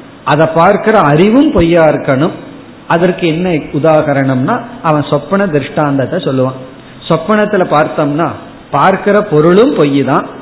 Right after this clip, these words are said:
அந்த சொப்பனத்துல ஒருத்தன் இதையெல்லாம் பார்த்துட்டு இருக்கானே, அவனுக்குள்ள ஒரு அறிவு வருமே, அதுவும் பொய் தானே.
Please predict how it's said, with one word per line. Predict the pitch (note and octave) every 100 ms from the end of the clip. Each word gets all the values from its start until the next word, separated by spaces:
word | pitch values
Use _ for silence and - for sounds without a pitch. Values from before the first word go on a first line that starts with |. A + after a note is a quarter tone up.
| - - - -
அந்த | F3 E3
சொப்பனத்துல | F3 F3 - A#3 A#3 A3+ G#3+
ஒருத்தன் | G#3 - G3+
இதையெல்லாம் | F3+ F3+ F3+ G#3 E3+
பார்த்துட்டு | F#3 G3 E3+
இருக்கானே, | D#3+ - D#3 D3 B2+ - - - -
அவனுக்குள்ள | D3 F#3 F#3 - G#3
ஒரு | G#3+ F3+
அறிவு | D3+ F3 G#3 F3+
வருமே, | E3 D#3+ D#3
அதுவும் | C3+ F3+ G#3+ F3+
பொய் | E3 D3
தானே. | C#3 C3+